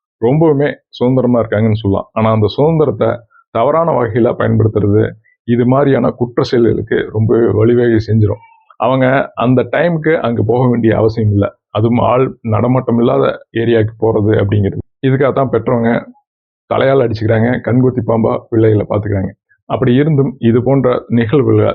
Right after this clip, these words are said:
தடுக்க முடியறதில்ல. என்னதான் இந்த டூ கே கிட்ஸ்ன்னு சொல்லக்கூடிய தற்போதைய தலைமுறையினருக்கு அனைத்திலும் வேகம் மற்றும் தைரியம் எது இருந்தாலும் பக்குவமும் பொறுமையும் எதுலேயுமே இருக்கிறதில்ல.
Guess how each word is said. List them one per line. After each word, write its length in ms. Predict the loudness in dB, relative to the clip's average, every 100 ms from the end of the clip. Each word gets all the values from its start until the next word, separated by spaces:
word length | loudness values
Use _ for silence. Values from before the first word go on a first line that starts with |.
| 0
தடுக்க 260 | 0 0
முடியறதில்ல. 440 | 2 2 0 0 -2 -4 -2
என்னதான் 420 | 0 2 2 0
இந்த 140 | 0 0
டூ 100 | 0
கே 120 | -2
கிட்ஸ்ன்னு 400 | -4 -4 -4 -4
சொல்லக்கூடிய 520 | 0 0 2 2 2 2 -2 _
தற்போதைய 480 | -4 -2 0 2 2
தலைமுறையினருக்கு 800 | 2 0 2 0 2 0 0 0 -2 -2
அனைத்திலும் 460 | -4 -2 0 0 2
வேகம் 380 | 2 2 -2 -2
மற்றும் 280 | -2 0 2
தைரியம் 380 | 2 2 0
எது 240 | 0 2 2
இருந்தாலும் 460 | 0 0 0 0 -2 -4
பக்குவமும் 580 | -4 -2 0 2 2 0 -2
பொறுமையும் 520 | 0 2 2 2 0
எதுலேயுமே 440 | 0 2 2 2 2
இருக்கிறதில்ல. 420 | 2 0 0 0